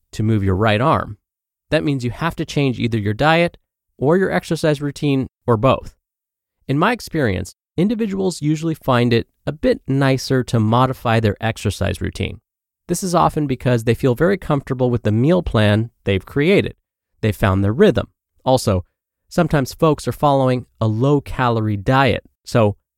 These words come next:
having them cut even more calories could be dangerous. So, Marianne, this may mean you have to keep pushing. And by that, I mean we can look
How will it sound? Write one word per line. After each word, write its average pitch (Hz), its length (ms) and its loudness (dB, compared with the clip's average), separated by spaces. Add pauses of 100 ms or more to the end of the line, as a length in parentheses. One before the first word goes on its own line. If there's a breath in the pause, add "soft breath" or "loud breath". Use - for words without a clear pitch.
(120)
having 131 360 0
them 117 100 0
cut - 360 -4
even 104 280 0
more 135 320 2
calories 101 720 -2
could 98 100 -4
be 98 120 -2
dangerous. 127 560 -2 (600)
So, - 120 0
Marianne, 151 460 2
this 156 160 -8
may 165 160 2
mean 143 360 2 (320)
you 143 140 -2
have 120 240 -4
to - 80 -14
keep - 280 -4
pushing. 104 440 0 (280)
And 117 120 2
by 107 120 0
that, 160 300 0 (500)
I 143 100 -2
mean 143 200 -2
we 135 100 -6
can 135 140 -4
look 175 400 -2